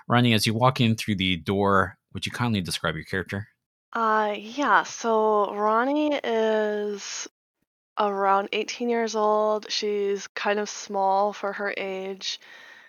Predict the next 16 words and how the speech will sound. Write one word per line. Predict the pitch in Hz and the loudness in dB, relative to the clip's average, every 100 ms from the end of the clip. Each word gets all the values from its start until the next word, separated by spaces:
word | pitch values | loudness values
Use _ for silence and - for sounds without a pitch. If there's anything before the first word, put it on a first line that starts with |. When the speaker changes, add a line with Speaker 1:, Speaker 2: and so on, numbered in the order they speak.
| _ | _
Speaker 2:
Like, | 190 185 | -4 -2
she's | - 208 196 | -2 -2 -2
short | - 214 190 185 180 | 0 2 4 6 4
and | - 190 | 2 0
just | 180 185 - | -2 -6 -8
kind | - 190 | -6 -4
of, | 185 185 190 - - - - - - | -4 -4 -10 -20 -20 -20 -20 0 8
not | 285 | 10
necessarily, | 330 - 320 294 277 | 10 6 4 4 6
like, | 233 208 196 | 6 4 4
scrawny, | - - - 185 185 185 190 196 | -4 -6 -4 2 4 4 2 -4
but | 180 | -4
just, | 175 180 | -4 -4
like, | 180 175 175 | -2 -2 -2
really | 185 185 185 | -4 -2 -2
thin. | 190 - 196 196 208 240 247 | -4 -4 0 2 2 0 -2